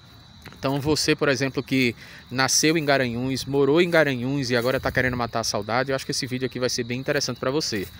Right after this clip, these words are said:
E pra você que quer conhecer também, né, Garanhuns. Então assista esse vídeo até o fim que eu vou te mostrar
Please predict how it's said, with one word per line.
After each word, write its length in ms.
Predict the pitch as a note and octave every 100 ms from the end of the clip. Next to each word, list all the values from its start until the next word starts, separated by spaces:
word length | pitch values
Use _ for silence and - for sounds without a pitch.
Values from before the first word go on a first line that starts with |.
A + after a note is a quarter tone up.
| - - - - - -
E 200 | G3+ A3
pra 140 | A#3
você 180 | A#3 A3+
que 120 | A#3+
quer 120 | A#3+ A3+
conhecer 420 | A#3 C4 - D#3+
também, 300 | F3 C#3+ C3+
né, 200 | B2 C#3 -
Garanhuns. 720 | A2 B2 C3 G#2+ G2+ - - - - - - - - -
Então 200 | B2+ D3
assista 340 | - G#3 -
esse 160 | A3 F3+
vídeo 160 | F3
até 160 | D#3 C#3+
o 60 |
fim 220 | B2+ C#3 D3+
que 120 | E3
eu 40 |
vou 120 | C#3+
te 100 | C#3+
mostrar 580 | D#3 D3 - C3 A2+ A#2+